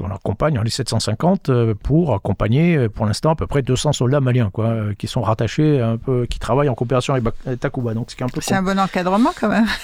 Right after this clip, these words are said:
Speaker 1: Oui, donc c'est, oui, ça fait un surencadrement, oui. Donc, c'était, bon, on avait l'espoir que le, les choses allaient,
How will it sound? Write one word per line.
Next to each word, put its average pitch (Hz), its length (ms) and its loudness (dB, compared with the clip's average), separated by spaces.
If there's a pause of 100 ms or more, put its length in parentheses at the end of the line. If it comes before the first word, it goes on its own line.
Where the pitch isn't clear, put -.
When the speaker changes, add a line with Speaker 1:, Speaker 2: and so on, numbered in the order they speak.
Speaker 1:
Oui, 254 260 4
donc 131 180 0
c'est, 135 160 -2
oui, 190 160 2
ça 127 140 -4
fait 139 120 -4
un 127 60 0
surencadrement, 135 720 0
oui. 139 160 2 (300)
Donc, 165 180 0
c'était, 180 400 0
bon, 143 240 2
on 113 80 0
avait 123 180 2
l'espoir 165 420 0
que 143 440 4
le, 117 140 0
les 110 140 -2
choses 135 360 0
allaient, 110 320 -4